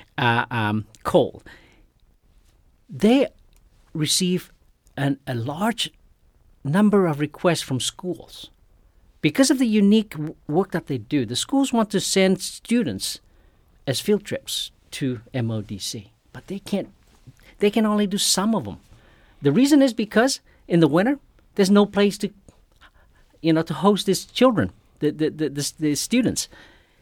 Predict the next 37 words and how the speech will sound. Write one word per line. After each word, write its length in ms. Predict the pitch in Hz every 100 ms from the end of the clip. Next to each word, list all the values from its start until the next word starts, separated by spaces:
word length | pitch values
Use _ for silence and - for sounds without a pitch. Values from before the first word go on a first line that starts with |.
| _ -
They 100 | 143
just 200 | 170 -
can't 220 | 175 -
do 120 | 120
it. 120 | - - _ _ _ _ -
And 200 | 180 185
the 60 |
community 580 | 180 190 214 330 330 226
wants 340 | 160 180 220 -
to 140 | 196
have, 320 | - 143 147
because 280 | 180 - 247
again 240 | 190 190 180
of 60 |
the 80 | 156
unique 340 | 151 185 240 185
work 200 | 165 160
of 160 | 135
M 200 | 147 143
O 100 | 123
D 160 | 117 123
C, 240 | - 202
the, 200 | 135 131
the 140 | 135 131
community 420 | 160 196 269 254
wants 320 | 180 185 -
to 140 | 180
have 380 | 139 151 151 151 _ - - _ 143
a 60 |
way 320 | 131 151 160 165
to, 560 | - - 139 131 131 - -
to, 480 | - 127 123 120
uh, 20 | 113
uh, 340 | - 117 107 -
continue 460 | 127 - 196 190
to 160 | 185 135
build 500 | 117 143 151 160